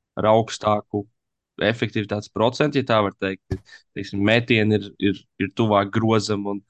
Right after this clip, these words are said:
un bieži vien, piemēram, ja tu esi garš spēlētājs, tu, tev ir vairāk kaut kādas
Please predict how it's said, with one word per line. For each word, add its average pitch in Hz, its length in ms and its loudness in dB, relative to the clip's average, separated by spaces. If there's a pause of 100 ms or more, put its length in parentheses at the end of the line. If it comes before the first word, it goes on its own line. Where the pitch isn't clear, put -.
(280)
un 98 220 -2 (440)
bieži 113 300 4
vien, 113 160 4
piemēram, 107 320 2
ja 101 80 -2
tu 104 160 2
esi - 220 -2 (1040)
garš 107 360 2
spēlētājs, 104 600 2
tu, 90 180 -14 (140)
tev 101 200 0
ir 95 120 -2
vairāk 104 360 0
kaut - 160 -16
kādas 92 240 -4